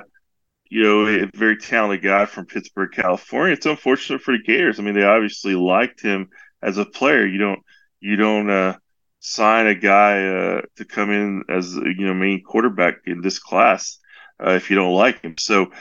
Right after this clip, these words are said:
uh, but, you know, the way college football works today, I mean, I'm gonna, we're gonna see more of these kind of scenarios unfold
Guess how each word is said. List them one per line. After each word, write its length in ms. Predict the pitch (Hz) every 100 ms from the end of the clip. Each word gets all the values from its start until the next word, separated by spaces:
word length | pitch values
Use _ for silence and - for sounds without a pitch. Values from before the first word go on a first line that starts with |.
| - -
uh, 380 | - 104 101 98 - _ _ _ _
but, 160 | 208 220
you 80 | 180
know, 160 | 185
the 140 | 151 135
way 160 | 151
college 400 | 147 147 143 127
football 360 | - 123 135 127
works 280 | 127 - -
today, 240 | 117 123
I 40 |
mean, 280 | 113 110 101 _ _ _ _ _ _ _ _
I'm 80 | 113
gonna, 300 | 123 120 107
we're 160 | 107 113
gonna 180 | 131 117
see 340 | - - 123
more 540 | 101 95 101 110 117 117
of 140 | 101
these 240 | 104 113
kind 240 | - 104 107
of 80 | 104
scenarios 960 | - 95 92 92 101 110 110 107 98
unfold 720 | 98 104 - - 101 110 117